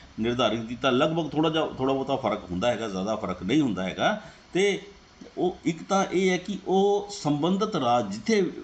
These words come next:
ਵੀ ਜਿਹੜੇ ਸਟੇਟ ਦੇ ਵਿੱਚ ਜਾਂ ਜਿੱਦਾਂ ਤੁਸੀਂ ਪੰਜਾਬ ਦੇ ਵਿੱਚ ਰਹਿੰਦੇ ਹੋ ਜੀ, ਤੇ ਤੁਹਾਨੂੰ ਉੱਥੇ ਦੇ ਤੁਸੀਂ ਵਸਨੀਕ ਹੋਣੇ ਚਾਹੀਦੇ ਹੋ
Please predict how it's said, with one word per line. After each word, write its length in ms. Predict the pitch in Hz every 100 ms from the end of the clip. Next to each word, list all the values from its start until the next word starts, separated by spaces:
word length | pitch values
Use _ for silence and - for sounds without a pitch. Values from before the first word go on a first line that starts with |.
| -
ਵੀ 200 | 127 147
ਜਿਹੜੇ 400 | 131 147 185 175
ਸਟੇਟ 400 | 151 - 131 123
ਦੇ 100 | 127
ਵਿੱਚ 200 | 123 123
ਜਾਂ 180 | 127 127
ਜਿੱਦਾਂ 360 | 123 113 107 123
ਤੁਸੀਂ 240 | 123 117
ਪੰਜਾਬ 400 | 117 98 104 127
ਦੇ 100 | 139
ਵਿੱਚ 140 | 127 131
ਰਹਿੰਦੇ 340 | 127 143 139
ਹੋ 40 |
ਜੀ, 200 | 131 135 - - - - -
ਤੇ 160 | 151
ਤੁਹਾਨੂੰ 540 | 151 - 120 110 135 -
ਉੱਥੇ 220 | 127 147
ਦੇ 80 | 139
ਤੁਸੀਂ 200 | - 143
ਵਸਨੀਕ 460 | 104 95 101 113 110
ਹੋਣੇ 300 | 92 98 92
ਚਾਹੀਦੇ 540 | 87 82 87 80 78
ਹੋ 160 | 73